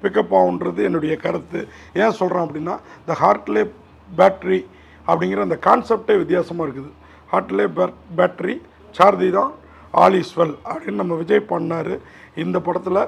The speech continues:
சித்தும் சோபியாவும் வர்ற பாடினி குமாரும் சித்து கேரக்டர்ல வர்ற அந்த கேரக்டர், அந்த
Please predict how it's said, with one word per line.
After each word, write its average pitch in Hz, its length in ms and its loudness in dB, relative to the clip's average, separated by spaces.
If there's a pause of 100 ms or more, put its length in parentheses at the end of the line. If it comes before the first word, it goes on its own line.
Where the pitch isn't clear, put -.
(340)
சித்தும் 208 520 -4
சோபியாவும் 180 760 2
வர்ற 156 160 -4 (120)
பாடினி 185 380 0
குமாரும் 151 380 -6 (300)
சித்து 180 200 -4
கேரக்டர்ல 160 480 0 (100)
வர்ற 143 180 -8 (540)
அந்த 156 520 2
கேரக்டர், 175 460 -2
அந்த 151 160 -6